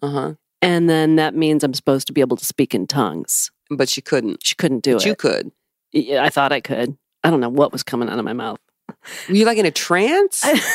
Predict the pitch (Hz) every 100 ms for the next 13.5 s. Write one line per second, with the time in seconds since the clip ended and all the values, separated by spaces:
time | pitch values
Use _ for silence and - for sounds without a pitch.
0 | - - - 330 339 302 294 208 143 190
1 | 285 277 196 170 208 247 285 240 302 247
2 | 277 202 175 165 - 170 165 160 147 151
3 | 196 160 127 160 185 185 - 160 147 175
4 | 202 185 175 170 151 143 139 113 107 143
5 | 131 - - - 143 139 123 120 135 _
6 | _ _ _ _ 196 196 165 180 151 196
7 | 233 240 202 139 135 135 131 123 120 -
8 | 120 - - 175 143 120 - - _ _
9 | 180 - - - 131 - - 175 160 156
10 | 165 - 170 - _ _ _ _ - 156
11 | 156 143 139 _ _ _ _ - - -
12 | _ - 185 170 151 143 - _ _ _
13 | _ 208 262 262 -